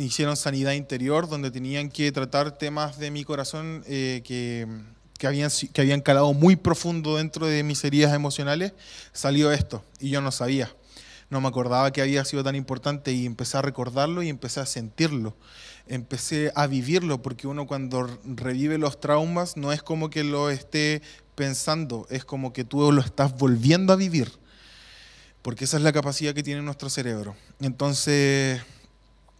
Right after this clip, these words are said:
eh, entendí que tenía que perdonar la situación, porque no estaba dentro, fue una situación que me dañó en general, porque no hay un culpable, no es quien uno podría decirle,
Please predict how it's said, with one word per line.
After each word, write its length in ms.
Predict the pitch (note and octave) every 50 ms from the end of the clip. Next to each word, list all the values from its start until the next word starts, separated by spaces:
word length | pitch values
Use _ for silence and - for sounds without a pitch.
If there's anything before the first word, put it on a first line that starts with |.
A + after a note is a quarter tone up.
| _ _ _ _ _ _ _ _ _
eh, 560 | - C#3+ C3+ C3 C3 C3 B2+ B2+ B2 B2 B2 B2
entendí 400 | B2 A#2 - B2+ B2+ B2+ C3+ C#3+
que 120 | - D#3+
tenía 320 | D3+ D#3 C#3+ C#3 C#3+ D3+ D3
que 120 | D#3 D3+
perdonar 400 | C3 C#3+ C3+ B2+ B2+ B2 B2+ C#3
la 140 | C#3+ C#3 C3
situación, 500 | - C#3 A2+ A2 G#2+ - - C3+ B2 G#2+ - - - _ _ _ _ _ _
porque 200 | - G#2 G#2+ G#2+
no 80 | A#2
estaba 380 | B2+ B2+ - D3+ D3 D#3 D3+ D3+
dentro, 320 | D3+ D#3 D#3+ D3+ - C#3+ - - - _
fue 140 | - - C#3+
una 80 | C#3+
situación 360 | C3 D3 C3+ C#3 B2 - D3 C#3
que 120 | - D3
me 100 | C#3 C3+ C3
dañó 240 | B2+ B2 B2+ C3 C#3+
en 60 | C#3+
general, 460 | - - C#3 B2+ B2 B2+ D3 D#3+ D#3
porque 260 | - C#3 B2 - C3+
no 120 | B2 B2+ C3
hay 100 | C#3+ D#3
un 120 | D#3 C#3+
culpable, 600 | - - B2 A#2+ - - E3 E3 C#3 A#2 G#2+ G2+ - - - - - _ _ _
no 120 | B2+ C3
es 140 | C3+ C#3+ -
quien 260 | - - C#3+ D3 D3 - - - - - _
uno 240 | C3+ C#3 C#3+ C3+
podría 340 | C3+ C3+ C3+ C3+ C#3 C#3 C3+
decirle, 680 | C3 C3 A#2+ - - C#3+ C3+ C3 C3 C3+ C3 C3 B2